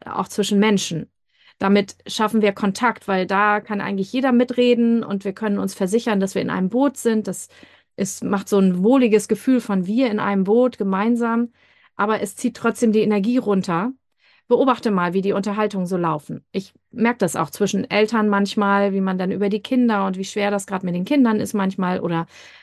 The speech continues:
äh, wenn Leute übers Wetter reden, wie dann so, äh, äh, äh, oder jetzt wird alles teurer und Rezession und lalalala, Inflation und so. Es gibt so ganz viele Themen, Politik und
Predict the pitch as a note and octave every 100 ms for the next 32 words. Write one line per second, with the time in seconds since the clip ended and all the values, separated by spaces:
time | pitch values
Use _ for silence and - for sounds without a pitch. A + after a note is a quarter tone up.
0 | _ - F#3 F#3 F#3 F3+ F#3+ F3+ G3 G3+
1 | - B3 A#3+ G#3+ A#3 A3+ A3+ A3 G3+ G3+
2 | G#3 G3 G3+ A3 A3 F3+ F3 G#3+ G#3+ G#3+
3 | F3+ F3 E3+ G3 - F#3 G3 - B3 B3+
4 | A3 A3 G#3 G#3 G3+ G3 - G3 A3 A3
5 | G#3+ G3 G3 G3 G3 F#3+ F#3 F#3 F#3 G3
6 | G3 F#3+ F3 - F#3 F#3 F#3+ F#3 - -
7 | _ - A#3 A3+ A#3+ C4+ D4 B3+ A#3+ B3+
8 | A#3+ A#3 A#3+ A#3 - A#3+ A#3+ A3+ - G#3+
9 | G3